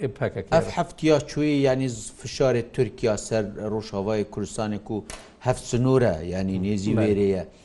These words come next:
Speaker 1: بەێ.
Speaker 2: ئە، مەترسیەکە س-، یعنی، بوو شنگارژی هەیە؟
Speaker 1: مەترسی هەیە، وەلەو تێش ئەوالیە سووریا عەلاسە سیادە نینە، هالی عراقی بژین دەولەتەکە بسەر بخۆیە، بژین، هەنێک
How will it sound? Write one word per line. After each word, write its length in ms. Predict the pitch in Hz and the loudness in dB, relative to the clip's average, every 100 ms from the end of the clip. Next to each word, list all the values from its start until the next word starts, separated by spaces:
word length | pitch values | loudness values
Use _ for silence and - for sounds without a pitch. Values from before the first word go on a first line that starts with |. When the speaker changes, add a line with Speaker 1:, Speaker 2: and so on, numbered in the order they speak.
| 120 | -8
Speaker 1:
بەێ. 160 | 104 92 107 | -8 -6 -2
Speaker 2:
ئە، 100 | 110 113 117 110 120 | 0 0 0 0 0
مەترسیەکە 840 | 123 127 107 - 131 117 - 127 113 | 0 -2 -6 0 2 2 -2 -2 -2
س-، 360 | - - 120 107 127 | -6 -6 -6 -2 -2
یعنی، 200 | 123 120 107 | 0 -4 -4
بوو 240 | 117 113 - | -6 -8 -8
شنگارژی 520 | 120 117 117 104 113 104 | -4 2 2 2 -2 -4
هەیە؟ 160 | 80 80 135 | -6 -2 0
Speaker 1:
مەترسی 500 | 135 151 131 - 135 117 | 4 4 2 0 0 4
هەیە، 300 | 175 170 147 131 110 117 - 135 131 | 4 6 6 4 2 -4 -10 -6 0
وەلەو 260 | 151 147 135 | 2 2 2
تێش 360 | 139 127 120 110 151 | 0 0 2 -2 -4
ئەوالیە 420 | 127 127 131 139 135 | 0 2 4 2 0
سووریا 340 | - 156 147 135 | -2 0 2 4
عەلاسە 380 | 117 127 123 147 117 | 4 2 0 -2 -4
سیادە 420 | - 131 120 117 120 | -2 0 2 2 0
نینە، 240 | 131 139 127 113 | -2 -2 -4 -2
هالی 260 | 117 117 117 | -2 0 -2
عراقی 300 | 113 120 - 110 | 0 -2 -2 -6
بژین 160 | 110 110 | -4 0
دەولەتەکە 480 | 113 110 110 107 110 | 0 0 -4 -6 -6
بسەر 240 | - 110 98 | -6 -8 -8
بخۆیە، 400 | - - 120 113 104 101 98 | -8 -4 -2 0 -2 -6 -10
بژین، 240 | 98 107 104 107 | -10 -8 -8 -6
هەنێک 200 | 117 113 | -6 -6